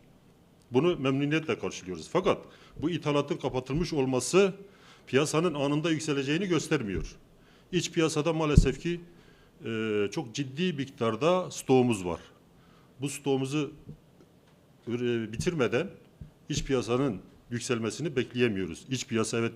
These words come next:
belki yükselecektir. Fakat bu çiftçinin elinde mal kalmadıktan sonra olacak. Bu da tabii yine çiftçiye bir darbedir.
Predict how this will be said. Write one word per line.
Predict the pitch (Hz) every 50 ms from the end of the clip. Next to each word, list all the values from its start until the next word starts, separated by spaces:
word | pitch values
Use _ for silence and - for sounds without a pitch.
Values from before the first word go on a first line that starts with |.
| -
belki | 117 110 92 - 113
yükselecektir. | 107 104 - 123 110 117 117 143 156 151 156 - 175 - - - - - - - - - - _ -
Fakat | - 127 123 123 110 104 117
bu | 139 170 185 -
çiftçinin | - 117 101 - - 113 123 117 117
elinde | 110 101 104 101 104 120 147
mal | 139 113 120 120 113
kalmadıktan | - 123 123 117 110 110 104 101 - - 120 120 113
sonra | - - 107 98 90 85 85 73 - - - - - - - - - - - - - _ -
olacak. | - 101 98 95 92 107 151 165 165 - - - -
Bu | 117 113 127
da | 123 131 170 175 165 - - - -
tabii | 117 113 120 110
yine | 117 156 196 180 -
çiftçiye | - 113 92 - - 95 85
bir | 87 85 78
darbedir. | 90 87 85 82 85 82 - - - - -